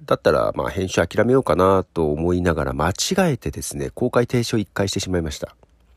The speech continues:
すると、また再審査に出す形になっちゃうんですけど、すると公開日がね、現在の時間になっちゃうんですよ。だから実はですね、エピソード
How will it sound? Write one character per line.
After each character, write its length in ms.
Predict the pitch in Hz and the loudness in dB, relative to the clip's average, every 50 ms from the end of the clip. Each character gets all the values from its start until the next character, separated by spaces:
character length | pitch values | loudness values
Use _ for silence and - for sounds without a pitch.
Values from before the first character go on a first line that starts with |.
| _ _ - - - _ _ - _ _ _ _ _ | _ _ -20 -20 -20 _ _ -20 _ _ _ _ _
す 200 | - - - 143 | -16 -10 -8 -4
る 120 | 147 151 | -4 -4
と、 260 | - - 175 147 101 87 | 2 4 4 4 4 4
ま 100 | - 90 | 2 2
た 100 | - 113 | 2 0
再 240 | - - 127 127 123 | 2 4 4 2 4
審 160 | 123 120 95 | 2 -2 -2
査 140 | - - 69 | -2 -2 -4
に 100 | 69 65 | -4 0
出 160 | 64 78 78 | 0 0 0
す 360 | - - - 67 53 - - _ _ _ _ _ _ _ _ - | 0 -4 -8 -10 -10 -12 -14 _ _ _ _ _ _ _ _ -16
形 300 | - - - 73 - - | -14 -10 -10 -10 -8 -6
に 60 | 78 | -4
な 140 | 73 80 - | -2 -2 -2
っ 60 | - _ | -4 _
ち 140 | - - 69 | -4 -4 -4
ゃ 40 | 58 | -2
う 40 | |
ん 60 | 55 - | -4 -8
で 80 | 60 | -12
す 100 | - - | -12 -12
け 80 | - - | -10 -8
ど、 340 | - 73 71 65 60 - - _ - - - - - - - _ _ _ - | -6 -4 -4 -4 -6 -10 -12 _ -20 -20 -20 -20 -20 -20 -20 _ _ _ -20
す 160 | - - - 139 | -14 -6 -6 -6
る 80 | 151 | -4
と 100 | - - | -6 -10
公 340 | - - - 190 220 247 247 | -6 -4 0 2 4 2 2
開 260 | - - - 226 196 | 0 2 2 2 2
日 80 | 131 90 | 2 0
が 140 | 71 67 64 | -2 -4 -6
ね、 380 | 65 67 65 65 67 - - - _ _ _ _ _ _ _ _ _ _ - | -4 -6 -6 -6 -8 -12 -16 -20 _ _ _ _ _ _ _ _ _ _ 0
現 260 | - 117 143 160 156 | 4 4 4 4 4
在 160 | 135 117 104 87 | 4 2 2 2
の 80 | 80 | 2
時 100 | 73 - | 0 -2
間 160 | - - 80 | -2 0 0
に 60 | 78 73 | 0 2
な 100 | 78 80 | 0 -2
っ 40 | - | -2
ち 100 | - - | -2 -4
ゃ 40 | 69 | -4
う 40 | 64 | -4
ん 20 | |
で 80 | - - | -4 -6
す 140 | - - - | -8 -10 -10
よ。 200 | - - 90 _ _ _ _ _ _ _ _ _ _ _ _ _ _ _ - - - - - - - - - _ _ | -12 -12 -14 _ _ _ _ _ _ _ _ _ _ _ _ _ _ _ -20 -20 -20 -18 -20 -20 -20 -20 -20 _ _
だ 100 | - 85 | -4 -2
か 60 | 78 | -2
ら 80 | 73 67 | -2 -4
実 220 | 67 78 - - | -4 0 2 2
は 40 | 82 - - - - - | 2 2 -2 -12 -12 -8
で 100 | - 71 | -6 -6
す 140 | - - - | -6 -6 -6
ね、 140 | 67 62 73 | -4 -4 -4
エ 60 | 78 | -4
ピ 140 | - - - | -6 -10 -10
ソ 340 | - - 170 165 165 165 | -2 0 2 4 4 4
ー 20 | 160 | 4
ド 380 | 156 151 151 147 143 - - | 4 4 4 4 2 0 -4